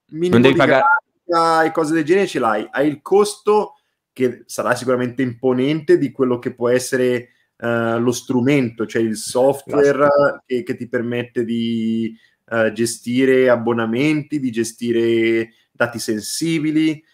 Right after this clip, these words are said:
Speaker 1: eh, sicurezza, eh, quindi comunque hai dei costi.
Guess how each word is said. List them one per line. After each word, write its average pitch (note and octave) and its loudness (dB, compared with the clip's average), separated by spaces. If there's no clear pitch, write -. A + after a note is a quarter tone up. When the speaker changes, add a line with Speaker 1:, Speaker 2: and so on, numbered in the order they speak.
Speaker 1:
eh, A#2 -2
sicurezza, D3 0
eh, A#2+ -2
quindi D#3 -6
comunque D3 0
hai B2 2
dei B2 0
costi. - -6